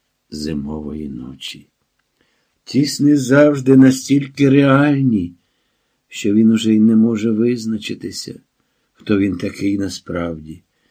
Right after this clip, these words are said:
і де він справжній. Там, у білій палаті з вікнами на захід сонця, самітник та божевільний,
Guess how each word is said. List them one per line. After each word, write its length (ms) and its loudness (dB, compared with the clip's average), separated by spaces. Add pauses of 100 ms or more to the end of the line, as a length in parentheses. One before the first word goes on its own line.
(200)
і 120 -2
де 160 2
він 160 2
справжній. 880 -6 (540)
Там, 420 -6 (320)
у 140 -2
білій 340 2
палаті 580 2
з 120 -4
вікнами 640 -2 (280)
на 260 -2
захід 440 -4
сонця, 640 -4 (460)
самітник 760 2
та 160 2
божевільний, 840 2